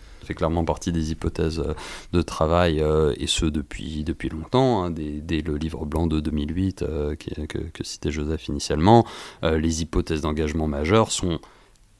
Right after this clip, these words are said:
explicitement, euh, désignées comme des hypothèses de travail en coalition. Euh, et donc, euh, la, la France n'envisage pas, euh, voilà, de ce, ce, ce type d'engagement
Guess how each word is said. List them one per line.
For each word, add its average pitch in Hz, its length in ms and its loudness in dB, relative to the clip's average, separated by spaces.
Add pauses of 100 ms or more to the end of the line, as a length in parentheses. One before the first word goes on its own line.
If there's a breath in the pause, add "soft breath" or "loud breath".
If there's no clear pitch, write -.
(180)
explicitement, 117 1300 6
euh, 87 120 6
désignées 85 540 4
comme 90 260 2
des 76 200 -2
hypothèses 78 360 -4
de 76 100 -4
travail 98 340 0 (200)
en 123 180 6
coalition. 92 600 2 (360)
Euh, 73 200 -4
et 71 60 -6
donc, 78 300 -6
euh, 73 240 -2
la, 73 160 -6
la - 120 -8
France - 360 0
n'envisage 87 560 2
pas, 101 240 6 (500 loud breath)
euh, 82 800 6
voilà, 82 260 2
de 76 260 -2
ce, 78 200 -2
ce, 82 220 -2
ce - 160 -2
type 87 240 -4
d'engagement 85 640 2